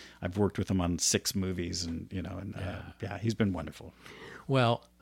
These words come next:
Speaker 2: we first met, I inherited you. We, we hired X F X, Steve Johnson's company, to do The Stand. And I didn't know you were going to be part of the package and didn't know that you were going to be the guy who did all of the work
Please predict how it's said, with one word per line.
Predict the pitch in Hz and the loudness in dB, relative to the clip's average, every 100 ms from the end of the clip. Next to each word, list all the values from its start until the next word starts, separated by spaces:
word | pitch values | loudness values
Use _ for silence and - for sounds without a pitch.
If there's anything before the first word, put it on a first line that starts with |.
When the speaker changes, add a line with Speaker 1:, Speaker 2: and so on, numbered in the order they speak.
| _ _ - | _ _ -6
Speaker 2:
we | 113 208 | 2 4
first | 220 - 117 92 110 | 4 4 4 4 0
met, | 95 98 - | 0 -2 0
I | 151 220 | 4 6
inherited | 143 - 202 151 92 85 | 6 4 6 6 4 0
you. | 90 - - 139 | -6 -12 -10 -2
We, | 123 143 147 143 | 4 4 2 2
we | 139 135 | 2 4
hired | 156 156 147 139 - - - - | 4 8 8 6 2 -16 -6 4
X | 135 - | 4 8
F | 127 - | 6 8
X, | 113 120 | 4 4
Steve | - 147 131 | 2 4 4
Johnson's | 127 120 110 123 - | 4 2 2 0 2
company, | - 107 110 113 113 | 2 2 2 0 0
to | 107 | 0
do | 120 | 0
The | 120 | 0
Stand. | - - 202 143 - - - - - - - | -2 -2 -2 -4 -8 -14 -14 -14 -16 -12 2
And | 113 113 110 107 - - | 6 6 6 4 -2 0
I | 107 110 | 4 6
didn't | 104 107 | 4 4
know | 113 117 120 | 6 8 8
you | 104 | 8
were | 127 120 | 8 8
going | 117 113 | 6 4
to | 110 | 4
be | 117 | 2
part | 127 123 | 4 4
of | |
the | 117 | 4
package | - 139 160 151 | 4 4 4 0
and | 143 139 131 - - - | 2 2 2 -4 -16 0
didn't | 143 135 120 | 6 8 8
know | 120 | 8
that | 123 127 | 8 6
you | 104 143 | 8 8
were | 131 135 | 10 10
going | 117 117 120 | 8 6 6
to | 117 | 4
be | 113 120 117 | 2 2 2
the | 113 107 110 | 2 4 6
guy | 127 165 110 98 | 6 4 2 0
who | 101 127 | 4 4
did | 95 131 120 - | 6 6 6 2
all | 123 95 95 | 4 4 4
of | 90 | 0
the | 107 | 0
work | 131 214 - | 4 2 0